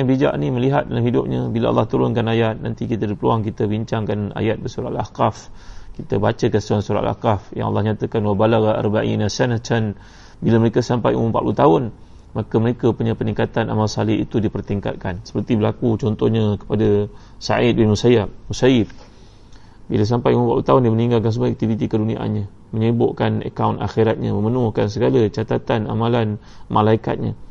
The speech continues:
Sehingga orang seperti beliau berkata, "Kalau berlaku kiamat esok, aku pun dah tak tahu apa lagi nak buat, kebaikan-kebaikan habis semua dikerjakan."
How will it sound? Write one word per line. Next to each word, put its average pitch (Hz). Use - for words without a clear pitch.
Sehingga 120
orang 113
seperti 107
beliau 113
berkata, 113
"Kalau 110
berlaku 113
kiamat 117
esok, 110
aku 113
pun 113
dah 107
tak -
tahu 120
apa 104
lagi 110
nak 104
buat, 110
kebaikan-kebaikan 107
habis 123
semua 110
dikerjakan." 101